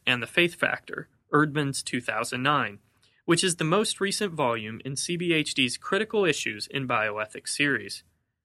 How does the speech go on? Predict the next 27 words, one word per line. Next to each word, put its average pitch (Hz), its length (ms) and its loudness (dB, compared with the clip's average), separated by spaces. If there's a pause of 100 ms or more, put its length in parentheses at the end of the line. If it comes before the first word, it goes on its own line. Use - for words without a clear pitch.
(340)
Doctor 143 300 6
Rutecki 127 600 2 (240)
will 185 120 2
be 196 120 2
teaching 220 440 0
a 214 40 0
course 147 380 2
on 135 160 2
healthcare 202 680 2
and 151 180 0
the 151 40 -2
new 170 160 2
medicine 170 480 2
for 120 280 0
us - 240 0 (280)
during 151 240 6
our 139 120 8
pre-conference 196 880 -2
institutes - 720 -6 (140)
this 123 240 -2
July. 113 560 -2 (680)
For 151 80 4
more 131 220 6
information 151 640 2
about 156 280 4
his 185 140 0
course 127 460 -2